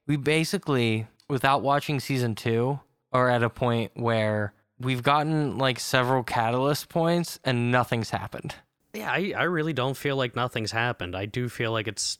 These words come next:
Speaker 2: all been more internal rather than external, but
Speaker 1: Well, what I'm saying
Speaker 2: I
Speaker 1: is
Speaker 2: feel
Speaker 1: we
Speaker 2: like
Speaker 1: don't
Speaker 2: as we
Speaker 1: know
Speaker 2: keep
Speaker 1: that stuff's
Speaker 2: going
Speaker 1: actually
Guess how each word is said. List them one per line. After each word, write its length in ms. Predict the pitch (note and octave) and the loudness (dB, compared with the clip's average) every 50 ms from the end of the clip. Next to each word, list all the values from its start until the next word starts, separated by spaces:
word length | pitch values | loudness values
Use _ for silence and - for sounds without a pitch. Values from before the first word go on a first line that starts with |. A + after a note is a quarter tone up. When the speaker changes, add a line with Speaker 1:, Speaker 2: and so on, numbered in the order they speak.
| - - | -10 -10
Speaker 2:
all 220 | - A2 A2 A2+ | -6 -4 -2 -2
been 220 | G#2+ A2 G#2+ G#2 G#2 | -2 -2 -2 -2 -2
more 280 | G#2 G2+ G#2 G#2 G2+ | -2 -2 -2 -2 -4
internal 800 | D#2+ G2 G#2+ A2+ A2 - - G#2 G#2 G2+ G2+ G2 F#2+ F#2+ F#2+ F2+ F2+ | -4 -6 -6 -6 -6 -6 -4 -4 -2 -2 -2 -4 -4 -6 -6 -6 -6
rather 340 | G#2+ G2+ G2+ G2+ G2+ G2+ | -4 -2 -2 -2 -2 -4
than 160 | F#2+ G2 F#2+ F#2 | -6 -6 -6 -4
external, 720 | G2+ B2 - - - - - F#2 F2+ F2+ F2 F2 F2 E2 - - | -4 -4 -4 -6 -6 -6 -8 -8 -6 -6 -6 -8 -8 -10 -10 -8
but 180 | F#2 F2+ F2+ | -6 -2 0
Speaker 1:
Well, 160 | E3 E3 E3 | 0 0 2
what 160 | E3+ E3 E3+ E3+ | 2 2 2 2
I'm 140 | D#3+ D#3 | 2 2
saying 300 | - - E3+ E3 D#3+ D3+ | 0 0 0 2 2 2
Speaker 2:
I 0 | C#3+ | 2
Speaker 1:
is 60 | C#3+ | 2
Speaker 2:
feel 80 | D#3+ D#3+ | 2 2
Speaker 1:
we 60 | E3 | 2
Speaker 2:
like 60 | D#3+ | 2
Speaker 1:
don't 100 | D3+ D#3 E3+ | 4 4 2
Speaker 2:
as 140 | D#3+ C3+ B2+ | 2 4 4
we 60 | B2+ | 4
Speaker 1:
know 80 | C3 C3 | 2 2
Speaker 2:
keep 160 | B2 - D#3 C#3 | 2 0 2 2
Speaker 1:
that 160 | B2+ B2 - | 2 2 2
stuff's 300 | B2+ B2 B2+ B2 A#2 A#2 | 2 2 4 4 4 2
Speaker 2:
going 100 | B2+ A#2+ | 2 2
Speaker 1:
actually 480 | A#2 A2+ - - B2 A#2 A2+ G#2+ G#2 G2+ | 2 0 -2 -4 -2 0 0 -2 -2 -6